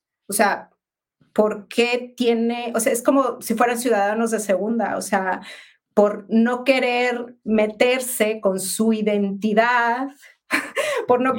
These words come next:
Speaker 1: querer meterse con sus costumbres, estamos
Speaker 2: <laughs>
Speaker 1: quitando libertades a las mujeres que viven aquí en Europa, o sea, ¿por qué?
Speaker 2: Sí.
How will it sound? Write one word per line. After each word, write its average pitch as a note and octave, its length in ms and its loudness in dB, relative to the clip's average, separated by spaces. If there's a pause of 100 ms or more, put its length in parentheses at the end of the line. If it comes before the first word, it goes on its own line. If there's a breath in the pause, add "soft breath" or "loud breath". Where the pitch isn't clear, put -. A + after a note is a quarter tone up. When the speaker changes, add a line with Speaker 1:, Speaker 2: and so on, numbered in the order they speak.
(120)
Speaker 1:
querer C4 160 0
meterse C4+ 840 2 (340 loud breath)
con A#3 280 4
sus A#3 500 0
costumbres, C#4 1160 2
estamos B3 400 0
Speaker 2:
<laughs> - 20 -6
Speaker 1:
quitando A#3 420 2
libertades A3 680 0
a G#3+ 60 0
las F#3+ 180 -2
mujeres G#3+ 520 -2
que A3+ 100 2
viven C4 520 0 (100)
aquí D#4+ 560 2
en C4+ 100 0
Europa, C4 560 2
o G3+ 40 -4
sea, G#3 240 -2
¿por A3 240 -2
qué? C#4+ 200 4
Speaker 2:
Sí. C#4+ 260 -6